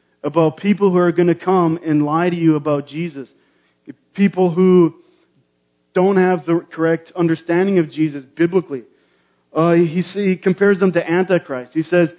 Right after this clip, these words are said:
"You know the Antichrist is gonna come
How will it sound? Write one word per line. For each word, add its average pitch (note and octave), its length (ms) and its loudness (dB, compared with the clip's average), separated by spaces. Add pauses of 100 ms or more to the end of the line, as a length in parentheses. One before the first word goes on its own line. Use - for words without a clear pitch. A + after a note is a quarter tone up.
(200)
"You G3 220 2
know G3+ 380 2
the B3 300 6
Antichrist F3 720 0
is D3+ 100 -8
gonna D3+ 180 0
come E3 380 -4